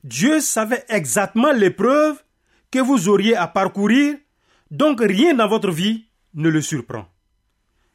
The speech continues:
Il connaissait les difficultés auxquelles vous faites face bien avant que vous ne soyez né. La troisième exhortation est peut-être la plus importante de toutes,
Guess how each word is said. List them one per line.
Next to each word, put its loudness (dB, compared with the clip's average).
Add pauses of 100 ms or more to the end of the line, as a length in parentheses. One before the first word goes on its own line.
(100)
Il -16
connaissait -4
les -2
difficultés -6
auxquelles -4 (300)
vous -12
faites -8
face -10 (500)
bien 0
avant 0
que -2 (240)
vous -8
ne -4
soyez -12
né. -14 (680)
La -2
troisième -2
exhortation -4
est -8
peut-être -4
la -4
plus -6
importante -4
de -2
toutes, -4